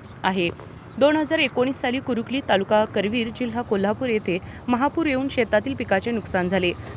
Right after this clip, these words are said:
तत्कालीन मुख्यमंत्री देवेंद्र फडणवीस यांनी नुकसान भरपाईपोटी निधी मंजूर केला. जिल्हा बँक शाखा कुरुकली यांच्याकडे शासनाने शेतकऱ्यांचे नाव, खाते क्रमांक व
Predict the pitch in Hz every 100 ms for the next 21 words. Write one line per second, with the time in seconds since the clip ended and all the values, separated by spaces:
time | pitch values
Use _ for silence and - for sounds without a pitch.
0 | - 247 - 247 269 240 247 240 226 240
1 | 226 196 202 240 254 240 240 185 185 240
2 | 226 247 233 - 269 302 285 269 262 262
3 | 240 240 254 202 247 202 190 180 185 180
4 | 165 - - - - - - 196 233 226
5 | 233 226 226 254 240 214 220 220 220 262
6 | 202 202 202 233 226 214 262 226 220 214
7 | 233 247 - 214 208 233 220 220 175 -
8 | - - - 330 311 247 220 208 175 185